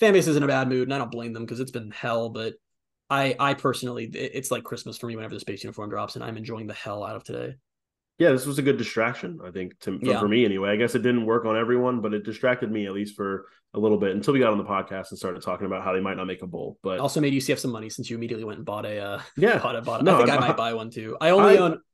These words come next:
Speaker 1: the only space jersey I own, uh, is the twenty twenty-one version, the space shuttle themed one, and I think this
Speaker 2: Yeah.
Speaker 1: might become my second one.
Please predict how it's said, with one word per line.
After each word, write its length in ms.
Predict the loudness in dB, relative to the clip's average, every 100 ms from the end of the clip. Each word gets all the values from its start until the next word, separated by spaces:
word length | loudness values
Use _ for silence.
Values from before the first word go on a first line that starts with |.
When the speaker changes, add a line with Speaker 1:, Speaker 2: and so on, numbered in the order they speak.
| _
Speaker 1:
the 60 |
only 100 | 6
space 260 | 6 4 0
jersey 300 | 0 0 2
I 140 | 2
own, 260 | 2 0 -4
uh, 240 | -6 -6 -8 -12
is 180 | -8 -4
the 180 | -4 -4
twenty 220 | -6 -6
twenty-one 380 | -6 -8 -8 -8
version, 300 | -10 -10 -12
the 80 | -10
space 220 | -8 -8
shuttle 180 | -8 -10
themed 220 | -12 -10
one, 160 | -10
and 80 | -10
I 60 | -8
think 180 | -10 -4
this 160 | -6
Speaker 2:
Yeah. 60 | -4
Speaker 1:
might 260 | -6 -8
become 240 | -10 -12 -12
my 80 | -10
second 320 | -12 -14 -14
one. 220 | -14 -14